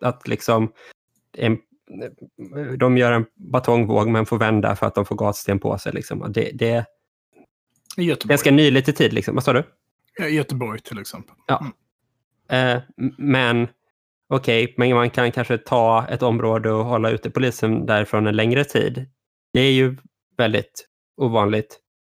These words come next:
Speaker 1: Men, ja, men det var väl de här stora ockupationerna av kvarter i Köpenhamn på typ åttiotalet eller någonting. Det är väl lite mer åt det och så då.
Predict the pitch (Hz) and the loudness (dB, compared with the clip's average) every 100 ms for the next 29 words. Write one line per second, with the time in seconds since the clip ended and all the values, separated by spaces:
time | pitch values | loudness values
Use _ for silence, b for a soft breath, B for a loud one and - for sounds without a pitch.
0 | _ _ _ _ 113 104 104 104 110 _ | _ _ _ _ 0 2 2 0 -2 _
1 | _ _ _ _ _ - 120 123 117 127 | _ _ _ _ _ -2 0 2 0 -2
2 | 131 - - 131 147 143 135 - - _ | -6 -12 -12 -4 2 2 0 -4 -14 _
3 | _ _ _ - 139 139 135 - _ - | _ _ _ 0 2 2 0 -4 _ -20
4 | - - 135 120 117 123 143 - 139 - | -4 2 4 4 2 0 -6 -6 -6 0
5 | 147 131 123 120 131 - 131 117 120 - | 0 2 0 -2 -6 0 2 2 0 -2
6 | 131 135 135 110 120 120 - 113 - 110 | -4 0 0 0 -4 -8 -8 -8 -6 -4
7 | 117 120 127 135 113 120 120 131 131 131 | -2 -2 -2 -4 -4 -4 -4 -4 -2 -4
8 | 131 117 117 120 _ _ _ _ _ _ | -2 -2 -2 -4 _ _ _ _ _ _
9 | - - 117 113 113 127 117 117 113 | -10 -4 0 0 0 -2 0 0 -2